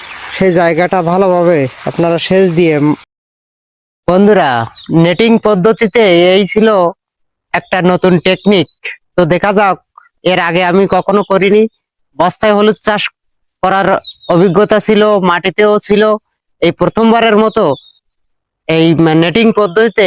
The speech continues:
হলুদ চাষ করলাম। এখন রেজাল্টটা অবশ্যই ভালো তো আশাই করব একজন কৃষক হিসেবে। এখন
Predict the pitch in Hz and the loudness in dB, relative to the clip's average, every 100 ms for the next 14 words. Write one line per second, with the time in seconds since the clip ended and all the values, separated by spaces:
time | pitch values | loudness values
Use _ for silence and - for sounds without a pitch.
0 | 170 170 214 - 196 - 196 185 160 113 | 2 2 0 0 -4 -4 -2 0 0 -2
1 | - _ _ _ - 143 185 180 170 180 | -8 _ _ _ -8 -4 0 2 2 2
2 | 190 180 202 185 190 - 208 170 139 - | 0 -2 0 0 0 0 0 0 -2 -12
3 | _ _ - 170 294 - 190 170 202 214 | _ _ -6 -2 -2 0 -2 0 0 0
4 | 208 190 190 175 165 196 - 170 196 190 | 0 0 0 0 -2 -2 -2 -4 -4 -4
5 | 190 196 170 156 160 180 | -2 0 0 0 -2 -4